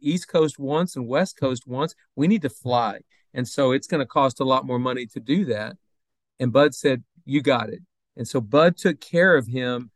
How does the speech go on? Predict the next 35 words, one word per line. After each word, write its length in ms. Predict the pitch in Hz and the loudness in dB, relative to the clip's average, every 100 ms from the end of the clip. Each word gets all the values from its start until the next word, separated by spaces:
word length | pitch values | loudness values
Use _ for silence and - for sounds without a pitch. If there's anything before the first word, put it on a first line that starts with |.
| _ | _
I 100 | 127 | -8
think 300 | - 185 180 | 0 0 -2
for 200 | - 135 | -2 0
a 80 | 120 | 0
four 240 | - 165 | 2 2
or 60 | 147 | 2
five 280 | - 135 123 | 2 0 0
year 180 | 127 | -4
period, 580 | 113 - 170 151 113 113 - _ | -6 -6 0 0 0 -2 -8 _
took 180 | - 147 | -6 -2
care 180 | - 139 | 2 2
of 100 | 117 | 2
every 260 | - 147 170 | 2 2 0
flight 360 | 170 143 139 127 | -2 0 0 -2
they 160 | 127 | -4
had. 480 | 127 113 101 110 151 - _ _ _ _ _ _ | -4 -4 -4 -4 -8 -16 _ _ _ _ _ _
And 280 | 123 123 90 | -2 -2 -2
Mike 300 | 123 131 147 | 0 0 0
was 120 | 147 | 0
able 220 | 131 139 135 | 0 0 -4
to 60 | |
now 320 | 127 131 156 | -4 -2 -2
start 320 | 151 - 139 127 | -2 -4 -4 -2
traveling. 360 | 170 180 156 | 0 0 0
Plus, 480 | 127 - 208 190 - - _ _ | -4 -2 -2 -2 -8 -20 _ _
he 120 | - 151 | -2 0
recruited 520 | 147 - 185 254 147 | -2 0 2 2 2
outside, 600 | 120 120 - 117 110 107 _ _ | -2 -6 -4 -2 -2 -4 _ _
you 80 | 123 | -4
know, 100 | 113 | -2
the 100 | 107 | -4
Texas, 460 | - 131 - 117 | -4 -4 -4 -6
Oklahoma 460 | 117 104 113 113 110 | -6 -4 -4 -4 -4
region. 420 | 107 110 95 110 | -6 -8 -10 -14
So 340 | 104 139 123 | -6 -2 0